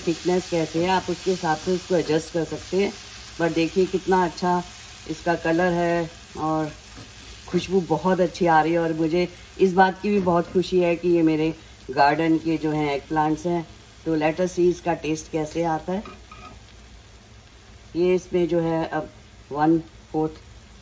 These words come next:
teaspoon गरम मसाला, mix it for a minute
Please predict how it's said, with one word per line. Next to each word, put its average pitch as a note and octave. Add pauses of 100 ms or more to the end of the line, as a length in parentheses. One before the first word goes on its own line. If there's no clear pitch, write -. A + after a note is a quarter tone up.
(160)
teaspoon D#3
गरम C3
मसाला, C#3+ (4000)
mix D#3
it F3
for D#3
a C#3+
minute F#3